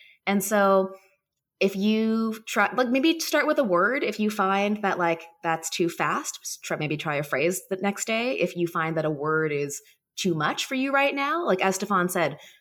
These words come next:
you start with ten kilos and then you work your way up slowly. So when you go to the weights at the gym, which I'm totally familiar with, <laughs> you basically either see what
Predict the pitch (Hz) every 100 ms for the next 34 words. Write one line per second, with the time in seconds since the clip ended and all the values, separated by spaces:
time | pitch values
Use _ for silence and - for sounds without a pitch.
0 | _ 180 180 196 180 160 165 - 180 165
1 | 165 165 156 151 151 156 160 151 151 147
2 | 151 156 151 147 147 - - 143 156 247
3 | 330 381 - _ _ - 202 196 196 190
4 | - _ _ 208 220 220 220 196 220 233
5 | 247 208 190 269 262 240 208 196 196 233
6 | 202 202 170 165 147 156 214 285 233 170
7 | 170 170 151 160 170 165 151 302 - -
8 | 294 339 349 359 - 370 381 - - -
9 | 208 226 262 262 269 285 - - 233 349
10 | 359 - 311 247 240 233 - 302 302